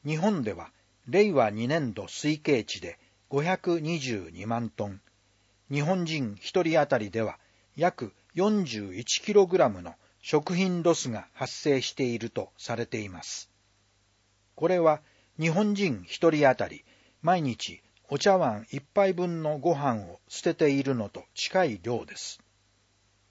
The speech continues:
国連環境計画の報告書によれば、世界の温室効果ガス排出量のうち八から十パーセントが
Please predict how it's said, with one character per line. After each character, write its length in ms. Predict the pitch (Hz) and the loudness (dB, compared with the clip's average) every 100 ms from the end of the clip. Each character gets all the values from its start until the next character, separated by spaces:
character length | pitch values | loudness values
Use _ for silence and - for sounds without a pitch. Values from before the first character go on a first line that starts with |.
| _ - | _ -2
国 260 | - 226 | 0 4
連 220 | 214 208 | 4 4
環 280 | 202 180 190 | -2 -4 -4
境 300 | - 190 180 | 0 2 2
計 240 | - 170 139 | 0 0 2
画 200 | 104 - | 0 -6
の 140 | 82 - _ _ | -16 -20 _ _
報 200 | 151 151 | 0 2
告 240 | 147 - | 2 0
書 180 | - 143 | -2 -2
に 140 | 131 | 0
よ 100 | 120 | 2
れ 120 | 117 | 0
ば、 160 | 101 - _ _ _ _ _ _ _ | -2 -8 _ _ _ _ _ _ _
世 180 | - 214 | 2 2
界 280 | 214 175 117 | 6 4 2
の 180 | 104 - | -6 -4
温 300 | 135 185 180 | 0 0 -2
室 320 | - 175 160 | -4 -2 -2
効 240 | - 156 | -2 -2
果 180 | 151 139 | 2 0
ガ 140 | 127 131 | 0 -4
ス 200 | - - - | -6 -14 -6
排 240 | 147 170 | 0 0
出 300 | - - 175 | -2 -6 -4
量 260 | 135 107 95 | 0 -2 -4
の 160 | 85 | -14
う 80 | 92 | -14
ち 280 | - 110 - _ _ _ - | -10 -10 -10 _ _ _ -6
八 340 | 156 - - | -6 -4 -2
か 140 | 220 | 0
ら 160 | 143 101 | 2 -2
十 160 | 92 127 | -6 -8
パ 320 | _ 202 185 | _ 0 2
ー 20 | |
セ 160 | - 147 | 0 -4
ン 80 | |
ト 140 | 110 90 | -4 -12
が 180 | 90 | -14